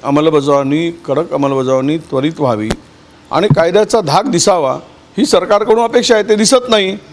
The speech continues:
कारण आत्तापर्यंतचा सगळा रेकॉर्ड काढला तर यामध्ये अनेक सत्ताधाऱ्यांच्या जवळची लोकं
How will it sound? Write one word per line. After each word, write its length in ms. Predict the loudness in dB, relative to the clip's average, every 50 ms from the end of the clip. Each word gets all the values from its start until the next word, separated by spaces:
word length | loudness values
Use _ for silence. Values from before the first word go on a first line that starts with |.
| -20 -20 -20 -20 -20 -20 -20 -20 -20 -20 -20 -8 -2
कारण 320 | 0 2 2 2 2 0 0 0
आत्तापर्यंतचा 680 | 0 -2 2 0 0 2 2 2 0 0 2 0 0 2
सगळा 300 | 2 2 4 4 4 4
रेकॉर्ड 300 | 2 2 2 2 2 2
काढला 440 | 2 2 2 2 2 0 0 -2 -6 -10 -16 -20 -20 -20 -20 -20 -20 -20 -10 -6
तर 100 | -2 0
यामध्ये 640 | 2 2 2 2 0 0 0 2 2 2 2 2 -2 -2
अनेक 260 | 0 0 2 2 0 -2
सत्ताधाऱ्यांच्या 840 | -2 -2 -4 -2 0 0 2 2 2 2 2 0 -2 -2 -2 -2 -2
जवळची 580 | 0 -2 0 0 0 -2 -2 -4 -6 -4 -2
लोकं 300 | 0 -2 0 0 -2 -2